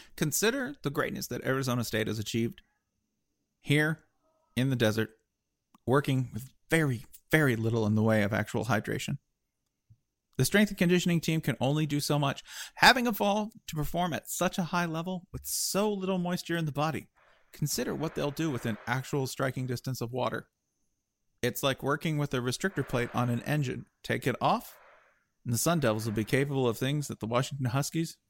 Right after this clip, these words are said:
never dreamed of. I think this is closer than people think. However,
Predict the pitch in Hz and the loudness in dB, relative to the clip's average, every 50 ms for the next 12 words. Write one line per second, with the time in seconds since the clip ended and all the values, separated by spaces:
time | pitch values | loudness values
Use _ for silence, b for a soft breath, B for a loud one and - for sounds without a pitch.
0 | - - 123 135 127 131 107 117 117 107 98 - 92 90 - - - - - - | -2 0 0 2 2 2 2 2 2 2 2 0 -2 -4 -6 -8 -14 -20 -20 -20
1 | _ _ _ _ _ _ _ _ _ _ _ _ _ _ _ - - 247 226 208 | _ _ _ _ _ _ _ _ _ _ _ _ _ _ _ 0 2 2 2 2
2 | 226 214 170 - - 175 - - 147 143 - - 196 185 156 - 156 131 127 120 | 2 0 2 2 2 2 2 2 0 0 2 4 4 4 4 4 2 0 2 2
3 | - 165 147 - 127 123 - 226 214 147 - - - _ _ _ _ - - - | 2 0 0 0 -2 -2 2 2 2 2 0 -4 -12 _ _ _ _ -18 -6 0
4 | 190 196 214 214 208 180 131 107 - - | 2 4 4 4 4 4 2 0 0 -4